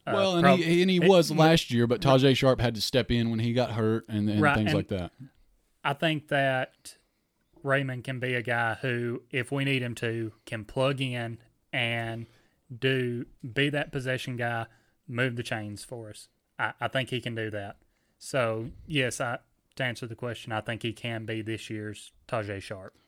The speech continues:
Speaker 2: Uh, so now moving on to training camp, uh, some, some players that we've been impressed with from camp so far. Number one, I'm gonna go ahead and throw it out there. Khalif Raymond, we've been talking about him. Uh, so go ahead and put him out there.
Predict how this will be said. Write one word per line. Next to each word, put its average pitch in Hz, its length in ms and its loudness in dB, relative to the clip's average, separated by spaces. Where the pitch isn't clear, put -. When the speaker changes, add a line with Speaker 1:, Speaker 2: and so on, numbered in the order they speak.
Speaker 2:
Uh, 113 200 10
so 123 160 6
now 151 240 12
moving 120 260 10
on 104 80 4
to 98 80 0
training 95 300 -2
camp, 90 400 -2
uh, 90 460 4
some, 113 320 -4
some 110 200 0
players 131 380 4
that 110 220 -2
we've 139 280 4
been 147 120 6
impressed 131 640 2
with 101 400 0
from 113 120 0
camp 113 320 2
so 101 200 4
far. 82 240 2
Number 101 200 4
one, 104 220 6
I'm 98 100 6
gonna 101 200 4
go 98 140 6
ahead 92 100 4
and 92 60 -6
throw 101 140 0
it 104 60 2
out 113 140 2
there. 120 120 -2
Khalif 127 320 0
Raymond, 104 300 4
we've 95 120 -2
been 104 120 0
talking 117 280 2
about 120 200 4
him. 120 140 0
Uh, 92 280 4
so 98 280 0
go 107 140 2
ahead 127 80 6
and 123 100 0
put 131 100 4
him 131 160 4
out 131 180 4
there. 135 300 4